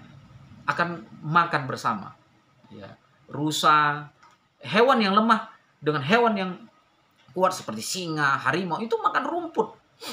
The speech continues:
Ya, tidak lagi makan sesamanya, tidak. Ya. Eh,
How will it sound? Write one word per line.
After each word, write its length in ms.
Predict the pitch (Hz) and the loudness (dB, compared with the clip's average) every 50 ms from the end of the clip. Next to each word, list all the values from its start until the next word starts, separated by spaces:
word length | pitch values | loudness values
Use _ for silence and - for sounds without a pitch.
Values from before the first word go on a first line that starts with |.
| - - _ _ _ _ _ _ _ _ - _ _ _ _ _ _ _ _ - | -14 -16 _ _ _ _ _ _ _ _ -20 _ _ _ _ _ _ _ _ -18
Ya, 160 | - 104 - - | -14 -14 -12 -10
tidak 240 | 277 269 285 269 | -4 0 2 4
lagi 240 | 269 294 285 330 285 | 4 4 2 2 0
makan 480 | 247 226 226 226 240 233 240 233 233 - _ _ _ _ _ _ _ _ _ _ - | 2 2 2 4 2 0 -2 -2 -8 -12 _ _ _ _ _ _ _ _ _ _ -12
sesamanya, 640 | - 180 196 220 233 302 403 427 403 - - - - | -10 -6 -4 -4 -4 -2 -4 -4 -4 -6 -10 -12 -12
tidak. 400 | 214 233 220 170 117 - - - _ _ _ _ _ _ _ - | -10 -6 -2 -2 -2 -2 -4 -10 _ _ _ _ _ _ _ -20
Ya. 320 | - 98 101 - - - - _ _ - _ _ _ _ _ _ _ | -18 -16 -16 -16 -18 -20 -20 _ _ -20 _ _ _ _ _ _ _
Eh, 160 | - - 85 | -12 -12 -10